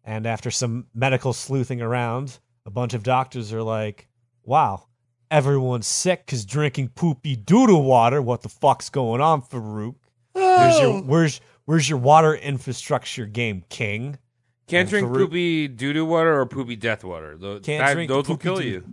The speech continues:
Speaker 1: Those, those will do mean things to your butt and then, uh,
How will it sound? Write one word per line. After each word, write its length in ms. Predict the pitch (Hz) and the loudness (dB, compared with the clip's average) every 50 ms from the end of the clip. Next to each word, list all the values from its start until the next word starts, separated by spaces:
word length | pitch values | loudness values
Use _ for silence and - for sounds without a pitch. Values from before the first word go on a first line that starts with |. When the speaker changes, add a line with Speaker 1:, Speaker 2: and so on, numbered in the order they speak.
| - _ _ | -20 _ _
Speaker 1:
Those, 420 | _ 101 107 113 104 - - - _ _ _ _ _ _ _ _ | _ -16 -14 -14 -16 -18 -20 -20 _ _ _ _ _ _ _ _
those 160 | 120 120 117 117 | -8 -8 -6 -6
will 60 | 117 | -6
do 180 | 110 135 139 | -4 -4 -4
mean 280 | 123 123 135 156 175 180 | -2 -2 0 0 -2 -2
things 340 | - - 214 202 190 175 - | -2 -2 -2 -2 0 -2 -4
to 100 | - 196 | -4 -4
your 160 | 185 175 170 | -4 -4 -4
butt 380 | 143 123 120 180 226 294 311 _ _ _ _ _ _ _ _ | -4 -2 0 0 0 0 -2 _ _ _ _ _ _ _ _
and 300 | - 151 151 139 147 147 | -10 -8 -8 -6 -6 -6
then, 340 | 151 151 151 151 151 151 156 | -4 -4 -4 -4 -4 -4 -4
uh, 360 | 156 156 151 156 151 151 147 | -4 -4 -4 -4 -6 -6 -8